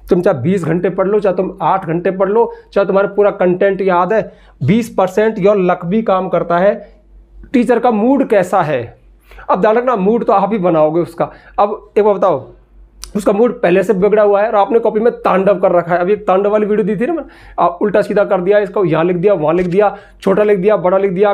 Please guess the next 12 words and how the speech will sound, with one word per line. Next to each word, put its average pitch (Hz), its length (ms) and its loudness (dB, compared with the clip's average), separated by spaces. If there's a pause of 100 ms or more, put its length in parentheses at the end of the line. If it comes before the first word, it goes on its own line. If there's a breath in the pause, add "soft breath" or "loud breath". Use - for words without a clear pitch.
(140)
कट 220 140 -2
कर 208 200 0
दिया, 208 220 0
फिर 208 160 -4
सही 208 200 0
कर 208 180 0
दिया, 214 240 0 (320 loud breath)
तो 247 100 2 (160)
कॉपी 226 220 0
को 262 80 2
बिगाड़ 175 400 2
दिया। 127 220 -4